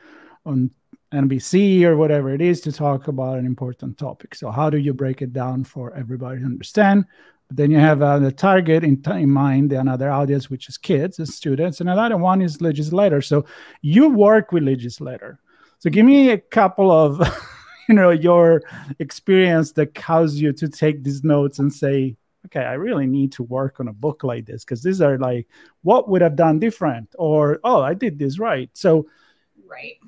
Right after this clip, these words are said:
Speaker 1: like, are there, like, a very delimited, uh, line between, and I, I, I mean, I, I assume the answer is yes, but what are they? So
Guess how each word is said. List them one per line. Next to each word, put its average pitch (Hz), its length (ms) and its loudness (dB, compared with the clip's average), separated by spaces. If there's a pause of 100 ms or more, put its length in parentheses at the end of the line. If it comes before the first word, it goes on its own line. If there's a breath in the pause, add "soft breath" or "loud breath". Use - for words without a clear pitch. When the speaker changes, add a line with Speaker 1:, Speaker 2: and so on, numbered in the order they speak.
(140)
Speaker 1:
like, 208 260 0 (120)
are 190 200 4
there, 233 280 6
like, 202 280 2
a 170 120 2
very 170 380 0
delimited, 151 720 0 (1120)
uh, 139 360 -4
line 147 680 0
between, 147 800 -4 (400)
and 175 140 -4
I, 175 200 -4
I, - 100 -16 (100)
I 147 60 -10
mean, 139 140 -6
I, 131 300 -14
I 127 100 -10
assume 156 420 -2
the 135 120 -2
answer 147 320 -2
is 135 220 -10
yes, 131 320 -2 (100)
but 120 140 -10
what 139 220 -2
are 143 260 -2
they? 123 320 -10
So 117 440 -10